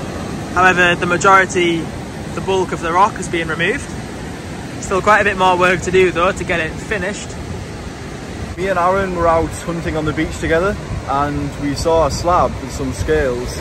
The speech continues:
Speaker 2: and we checked it, didn't think there was anything else, but I actually went back,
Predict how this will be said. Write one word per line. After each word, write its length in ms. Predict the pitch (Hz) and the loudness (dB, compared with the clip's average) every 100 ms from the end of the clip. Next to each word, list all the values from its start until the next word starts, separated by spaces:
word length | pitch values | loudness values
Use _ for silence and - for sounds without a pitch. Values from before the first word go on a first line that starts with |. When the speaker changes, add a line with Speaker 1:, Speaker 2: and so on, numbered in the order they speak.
| - - | -8 -4
Speaker 2:
and 180 | 147 | 0
we 80 | 147 | 2
checked 320 | 165 175 165 | 4 4 4
it, 160 | 165 170 - - - - - | 4 4 0 -4 -4 -2 0
didn't 180 | 160 160 | 0 0
think 200 | 175 160 | 0 0
there 80 | 160 | 0
was 140 | 151 | 0
anything 300 | 156 151 151 | -2 -2 2
else, 380 | 165 190 - - - - - 139 | 2 2 0 -4 -4 -4 -4 0
but 260 | 139 131 | 2 4
I 220 | 151 175 | 6 6
actually 220 | 180 156 151 | 6 2 2
went 220 | 151 143 | 2 4
back, 240 | 170 139 | 4 4